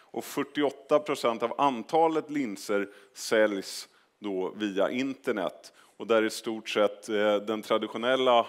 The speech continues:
optiken och kedjorna, eh, inte säljer, eh, den här produkten alls. Tittar vi på läsglasögon så har det ökat från tre procentenheter till tio procentenheter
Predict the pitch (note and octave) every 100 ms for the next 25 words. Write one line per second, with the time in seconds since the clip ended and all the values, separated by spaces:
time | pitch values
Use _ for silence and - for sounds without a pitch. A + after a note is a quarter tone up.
0 | - A2+ - - A2 - G#2 G2+ F#2+ _
1 | _ _ - G2 - - G#2+ F#2+ G2+ A2+
2 | A2 G#2 - G2+ F#2+ F#2 F2+ F2+ - _
3 | _ _ _ _ - C#3+ G#2+ - G#2+ -
4 | G2 F#2 F#2+ F#2 F#2 - _ _ _ -
5 | F#2 F#2+ F#2+ F#2 F2+ G2 F2 - G#2 B2+
6 | C2+ - - - - - - D3 C#3 D3
7 | D3 C#3+ D3 B2+ C#3+ C#3 - C#3+ C#3+ D3+
8 | E3 C#3 - D#3 C3 C3+ B2+ B2+ C3 B2
9 | - B2 B2 - - B2+ B2 A#2+ - C#3+
10 | D3 D3 D3 C3+ C#3 C3 C3+ B2+ C3 C#3
11 | C3 C3 - C3 B2 - C#3 D3+ B2+ -
12 | B2 C3 C3 D3+ D#3